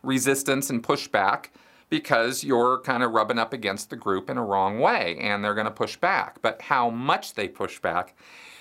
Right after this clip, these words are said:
will determine whether you're experiencing any kind of coercion, right? And, uh, if you use coercive measures to get people to join your club, it means that you intimidate or force people to make them feel like they have to join.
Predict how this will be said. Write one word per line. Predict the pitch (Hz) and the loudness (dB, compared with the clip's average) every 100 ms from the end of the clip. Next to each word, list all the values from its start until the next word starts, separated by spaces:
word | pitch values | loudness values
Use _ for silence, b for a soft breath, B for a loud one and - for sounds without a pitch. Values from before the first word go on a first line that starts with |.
| B | B
will | 127 127 | 0 2
determine | 135 135 120 113 113 | 2 2 0 0 0
whether | 101 101 113 | 2 2 0
you're | 110 101 98 98 104 | -2 2 4 4 2
experiencing | 117 - - 101 104 107 - 95 95 | -4 -8 -4 -2 -2 -2 -4 -4 -4
any | 92 101 | -4 -6
kind | - 90 85 | -6 -6 -8
of | - | -8
coercion, | 107 101 143 143 98 104 | -6 0 0 0 -4 -10
right? | 107 90 104 - B B B B B B B - | -8 -4 -4 -6 B B B B B B B -2
And, | 127 127 127 | 0 0 0
uh, | 120 113 113 113 | 2 2 2 0
if | 143 143 | -2 -2
you | 147 | -2
use | 135 190 262 131 | 0 0 0 -2
coercive | - 135 107 101 110 107 | 0 2 2 0 -4 -2
measures | 95 92 104 127 | -2 0 -2 -2
to | 127 | -2
get | 131 - | -2 0
people | 139 135 | -4 -2
to | 113 | -2
join | 104 113 110 | 0 0 0
your | 95 | -4
club, | - 202 185 135 139 - | 0 2 4 2 0 -4
it | 147 | -2
means | 127 127 139 | 0 0 0
that | 175 165 | -2 0
you | 107 123 | 0 -2
intimidate | 135 139 - 101 101 101 117 - | -2 -4 -4 -2 2 2 2 0
or | 190 | -2
force | - 202 226 - | 2 2 2 -2
people | - 95 113 120 | -6 -4 -2 -2
to | 147 | -2
make | 120 120 | -2 -2
them | 156 | -6
feel | - 120 123 | -2 2 4
like | 113 95 | 4 2
they | - 117 | -2 0
have | 95 98 | -2 -2
to | 113 | -6
join. | 113 175 107 | 0 2 0